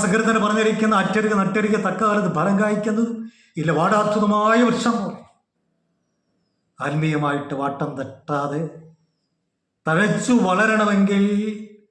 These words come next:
പരിശുദ്ധാത്മാവെന്ന ജീവജല നദി നമ്മിലേക്ക് കർത്താവിൽ നിന്ന് ഒഴുകപ്പെടുകയും നമ്മിൽ നിന്ന് അനേകരിലേക്ക് പകരപ്പെടുകയും ചെയ്യുന്ന അനുഭവം. അപ്പോൾ ഈ നദിയുടെ പ്രത്യേകത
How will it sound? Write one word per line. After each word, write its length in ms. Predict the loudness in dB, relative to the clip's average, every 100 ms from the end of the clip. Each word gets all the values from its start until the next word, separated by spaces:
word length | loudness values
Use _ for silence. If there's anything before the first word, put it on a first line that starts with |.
| _ _ _ _
പരിശുദ്ധാത്മാവെന്ന 1040 | -2 -2 -2 -6 -2 -2 0 -2 -4 -4 -8 -8
ജീവജല 540 | -6 -6 -6 -10 -12 -12 -12
നദി 200 | -10 -10 -12 -16 -20 _ _ _ _ _ _ _ _ _ _ _ _ _ _ _
നമ്മിലേക്ക് 840 | -12 -6 -2 0 2 2 0 -2 -4 -4
കർത്താവിൽ 500 | -2 0 2 2 2
നിന്ന് 240 | 0 0 -4 -8 -16 -20 _ _ _ _
ഒഴുകപ്പെടുകയും 720 | 0 2 2 0 -4 -8 -12 -14 -20 _ _ _ _ _ -4
നമ്മിൽ 400 | 0 4 6 4
നിന്ന് 180 | 4 2 2
അനേകരിലേക്ക് 720 | 0 0 2 2 0 -2 -6 -6
പകരപ്പെടുകയും 680 | -4 -4 -4 -6 -8 -8 -10 -12 -20 _ _ _ _
ചെയ്യുന്ന 220 | -10 -6 -6
അനുഭവം. 360 | -8 -14 -20 -20 _ _ _ _ _ _ _ _ _ _
അപ്പോൾ 160 | -14 -10
ഈ 100 | -6
നദിയുടെ 340 | -2 0 0 0
പ്രത്യേകത 440 | -4 -4 -4 -4